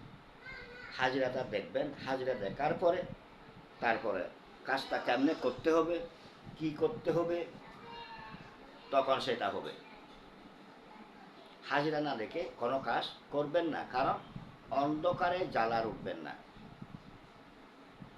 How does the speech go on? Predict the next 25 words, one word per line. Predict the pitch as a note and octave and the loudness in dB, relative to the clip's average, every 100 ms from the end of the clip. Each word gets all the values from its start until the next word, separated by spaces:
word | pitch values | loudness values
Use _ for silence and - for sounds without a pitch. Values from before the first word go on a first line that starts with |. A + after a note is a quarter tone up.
| - - | -20 -8
এই | C#3+ | -4
যে | E3 | 2
অনেক | D#3+ E3 | 4 4
ক্ষেত্রে | F3 E3+ - D#3+ | 2 -4 2 2
রুগী | D3 A#2+ A2 | 2 2 0
আছে, | G#2 B2 A#2 - - | 0 -2 -4 -4 -2
ধোকা | C#3 C3+ A#2+ | 0 2 2
খায় | B2 A#2 G2 - | 2 -2 -2 -4
খাইতে | A2+ A2+ | -4 -2
খাইতে, | A2+ G#2+ G2 | -2 -2 -2
তখন | A#2 B2+ D3+ - - - - | -2 0 0 -4 -16 -18 -8
ওরা | - E3+ | 2 4
পর্যন্ত | E3+ F3+ E3 D#3+ | 4 4 2 2
আসি | C#3+ A#2 C3 | 2 2 0
বলে, | A2+ F2+ - - - | 0 0 -4 -12 -10
কয়, | B2 C3+ | -2 0
"যদি | C3+ C3 | 2 0
কাজ | C3+ A2+ A2+ | 2 0 0
না | B2 | -4
হয় | A#2+ C#3+ - - - - - - | -2 -2 -4 -16 -20 -18 -18 -4
টাকা | G2 F#2+ | -2 -2
ফেরত | - B2 C3 | 0 2 2
দিবেন।" | D3 E3 A#2 - - - - | 0 0 -2 -2 -4 -4 -6
টাকা | G#2+ A2+ G#2+ | -4 -2 -2
কি | G#2+ | -4